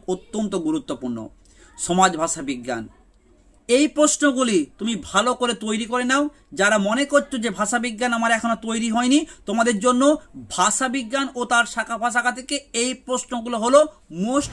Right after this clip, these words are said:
ইম্পর্টেন্ট প্রশ্ন। ঠিক আছে, চলে আসবো পরের বিভাগ ধ্বনিতত্ত্ব। তোমাকে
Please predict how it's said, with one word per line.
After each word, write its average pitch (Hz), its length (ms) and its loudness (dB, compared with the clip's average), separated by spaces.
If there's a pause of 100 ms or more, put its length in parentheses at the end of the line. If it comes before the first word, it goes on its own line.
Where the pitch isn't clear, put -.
(160)
ইম্পর্টেন্ট - 680 2
প্রশ্ন। - 260 -2 (640)
ঠিক - 180 -8
আছে, 233 200 0 (380)
চলে 214 220 0
আসবো 156 320 0 (380)
পরের 202 360 4
বিভাগ 160 360 -2 (320)
ধ্বনিতত্ত্ব। 180 680 -2 (200)
তোমাকে 262 260 2